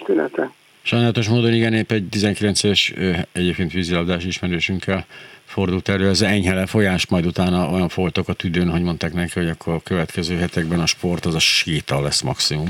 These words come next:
Speaker 2: és még eme-,
Speaker 1: Hát, még
Speaker 2: emelni
Speaker 1: az is
Speaker 2: se
Speaker 1: jó, ha
Speaker 2: próbálja.
Speaker 1: így megúszta, igen.
Speaker 2: Igen.
Speaker 1: Igen, igen.
Speaker 2: Azt mondja, „Kispesten van egy ötvenes éveiben járó végzett asszonya”, írja Zsuzsa, „villamoson is láttam, fekete csipkéből van a maszkja, hát ne menjenek közel hozzá.”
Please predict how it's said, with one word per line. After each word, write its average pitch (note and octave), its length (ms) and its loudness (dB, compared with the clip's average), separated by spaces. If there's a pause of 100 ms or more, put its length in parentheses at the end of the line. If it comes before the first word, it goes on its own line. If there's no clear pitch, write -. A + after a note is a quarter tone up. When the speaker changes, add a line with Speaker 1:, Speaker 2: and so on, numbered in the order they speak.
(480)
Speaker 2:
és - 200 -4
még E2+ 160 0
eme-, F2 160 2
Speaker 1:
Hát, F#2 160 0
még - 100 2
Speaker 2:
emelni - 240 2
Speaker 1:
az F#2 160 4
is - 60 6
Speaker 2:
se - 120 -2
Speaker 1:
jó, D3 60 6
ha C#3 60 8
Speaker 2:
próbálja. B2+ 260 4
Speaker 1:
így - 100 2
megúszta, A#2+ 580 4 (100)
igen. D2+ 220 2
Speaker 2:
Igen. E2+ 240 -4 (140)
Speaker 1:
Igen, D2+ 260 2 (240)
igen. - 140 0
Speaker 2:
Azt B2+ 160 2
mondja, A2+ 260 4
„Kispesten A2+ 560 0
van B2 100 4
egy G#2+ 100 4
ötvenes G#2 340 0
éveiben F#2+ 320 4
járó G2 240 2
végzett F2+ 300 0
asszonya”, F2 360 0
írja D#2+ 220 0
Zsuzsa, G2+ 380 2 (280)
„villamoson G2 440 0
is - 100 0
láttam, A2 320 0
fekete G2 540 -4
csipkéből E2 760 -2
van E2+ 180 0
a D#2+ 80 0
maszkja, E2 500 0
hát G2 200 -4
ne A#2+ 100 2
menjenek C3+ 440 -2
közel C#3+ 300 -4
hozzá.” C3 380 -6